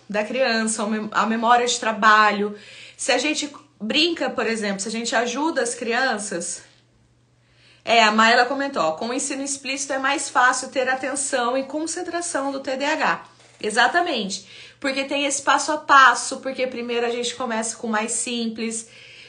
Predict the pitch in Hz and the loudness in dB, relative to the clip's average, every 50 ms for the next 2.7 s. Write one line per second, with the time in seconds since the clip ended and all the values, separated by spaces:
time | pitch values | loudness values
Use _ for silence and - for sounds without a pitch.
0 | - _ _ 226 233 240 254 269 240 247 254 254 262 254 - 233 226 - 262 254 | -20 _ _ -10 -6 -2 0 2 2 2 2 0 -2 -2 -4 -4 -2 0 0 0
1 | 262 - - 277 247 247 240 269 285 320 320 240 277 269 247 233 233 233 233 - | 2 0 2 2 2 2 2 2 2 2 2 2 2 2 2 0 0 0 -2 -4
2 | - 247 247 240 247 240 254 240 240 233 - - - | -4 -4 -6 -6 -8 -8 -8 -8 -6 -6 -8 -10 -12